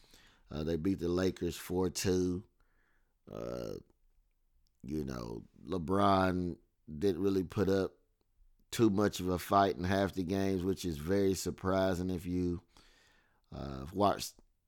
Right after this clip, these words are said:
LeBron over the years. Me being a Celtics fan, I've s-, had to watch him for years, and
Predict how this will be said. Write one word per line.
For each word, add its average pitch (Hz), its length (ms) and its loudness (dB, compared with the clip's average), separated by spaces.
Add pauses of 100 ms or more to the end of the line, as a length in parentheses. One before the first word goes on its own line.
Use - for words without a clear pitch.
(200)
LeBron 90 500 2
over 87 160 0
the 87 140 0
years. 92 480 0
Me 92 220 -2
being 87 180 -2
a 87 60 -4
Celtics 87 540 -2
fan, 87 360 -2
I've 87 140 0
s-, - 240 -12 (120)
had 87 200 -2
to 87 80 -2
watch 92 340 -2
him 90 80 -6
for 82 160 -8
years, 90 640 0
and 78 300 -6